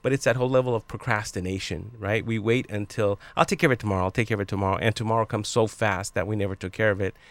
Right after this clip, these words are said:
And we know that, uh, with finances, the whole theory of compounding is that it takes a lot of time to achieve a certain level of wealth. And then we have another one called the com-, what I call conflicting beliefs about money. You know, we're, we're taught that if you're poor,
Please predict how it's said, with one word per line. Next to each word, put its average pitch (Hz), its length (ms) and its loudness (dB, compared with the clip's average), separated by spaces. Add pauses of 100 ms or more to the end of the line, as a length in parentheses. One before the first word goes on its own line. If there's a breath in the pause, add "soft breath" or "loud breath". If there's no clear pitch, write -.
(320 loud breath)
And 107 160 0
we 117 80 2
know 120 160 8
that, 110 280 6
uh, 104 140 0
with 104 180 -4
finances, 101 800 0 (640 soft breath)
the 110 80 2
whole 120 140 4
theory 120 200 4
of 104 100 4
compounding 110 600 4
is 98 80 -2
that 98 140 0
it 92 80 -10
takes 107 200 -2
a 104 60 -2
lot 98 180 0
of 92 80 -4
time 120 380 0
to - 160 -2
achieve 98 260 -2
a 101 60 -2
certain 95 240 -2
level 95 220 0
of 98 100 -4
wealth. 92 300 0 (520 loud breath)
And 127 160 6
then 123 140 6
we 123 120 2
have 117 200 4
another 113 220 4
one 110 100 2
called 107 360 2
the 107 100 0
com-, 113 240 -4
what 117 120 4
I 120 60 6
call 131 140 4
conflicting 117 480 -2
beliefs 107 280 -2
about 98 220 2
money. 101 360 -2 (480 soft breath)
You 117 120 2
know, 113 140 4
we're, 127 280 6 (220)
we're 127 200 0
taught 123 360 4
that 107 160 6
if 107 240 -2
you're 113 100 2
poor, 120 600 6